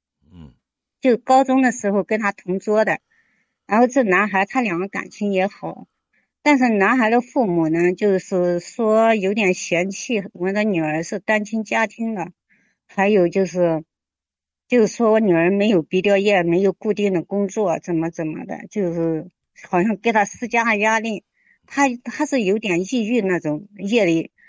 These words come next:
Speaker 2: 我半夜起来，他突然在沙发上坐着，吓得我一跳。
Speaker 1: 嗯。
Speaker 2: 有让他吃药，他也，吃安眠药，他也不吃。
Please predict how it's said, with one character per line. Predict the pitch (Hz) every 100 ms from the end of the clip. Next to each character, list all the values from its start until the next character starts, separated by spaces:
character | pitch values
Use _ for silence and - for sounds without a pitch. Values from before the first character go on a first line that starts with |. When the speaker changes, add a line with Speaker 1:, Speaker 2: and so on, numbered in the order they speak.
| _ _
Speaker 2:
我 | 190
半 | 190 269 240
夜 | 240
起 | - - 180
来， | 156 175
他 | 196
突 | - 269
然 | 247
在 | 226 220
沙 | - 220 214
发 | 226
上 | 208
坐 | - 208 170
着， | -
吓 | - - 277
得 | 190
我 | 180
一 | 196
跳。 | 226 - 262 - _ _ _ _
Speaker 1:
嗯。 | 95 85 _ -
Speaker 2:
有 | 208 233
让 | 294 262
他 | 220
吃 | - - 285
药， | 285 208
他 | 175 240
也， | 214 170 -
吃 | - -
安 | 262
眠 | 269 269 262
药， | 170
他 | - 220
也 |
不 | 202 214
吃。 | - - 240